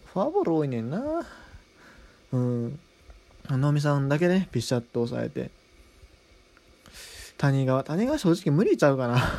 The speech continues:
<laughs> 一軍では。全然抑えてへんやろ。うん。で、福永も一、二失点ですか。あ、福永はまあもう一回使ってもいいかなと思うけど、まあ、ダメですね。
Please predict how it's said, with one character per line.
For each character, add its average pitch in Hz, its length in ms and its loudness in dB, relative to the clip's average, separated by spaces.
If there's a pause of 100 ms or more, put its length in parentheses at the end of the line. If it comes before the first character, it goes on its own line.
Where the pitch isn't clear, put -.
<laughs> - 260 -6
一 - 240 -2
軍 113 220 -2
で 113 80 2
は。 - 140 -4 (920)
全 302 200 4
然 370 60 4
抑 339 260 4
え - 20 4
て 311 80 0
へ 214 140 4
ん - 20 2
や 113 80 0
ろ。 107 180 -6 (240)
う 127 100 -6
ん。 113 400 -4 (220)
で、 131 100 -2
福 139 260 0
永 120 260 2
も 110 160 -2
一、 - 240 -14 (280)
二 120 120 0
失 - 100 -8
点 113 220 -4
で 110 80 -8
す - 120 -16
か。 - 200 -8 (1500)
あ、 123 80 -4
福 - 260 0
永 262 100 0
は 117 80 2
ま 110 120 0
あ 113 40 0
も 120 140 0
う 131 40 0
一 123 40 -4
回 127 120 0
使 - 180 -6
っ 123 40 -2
て 113 80 -6
も 110 80 -4
い 117 40 -2
い 117 40 -4
か 120 80 -4
な 110 120 -6
と 110 100 -8
思 117 140 -6
う 117 40 -8
け 120 80 -12
ど、 - 100 -10
ま 62 640 -6
あ、 - 60 -16 (1120)
ダ 120 80 -4
メ 156 100 -2
で 170 100 -2
す - 140 -10
ね。 135 460 -4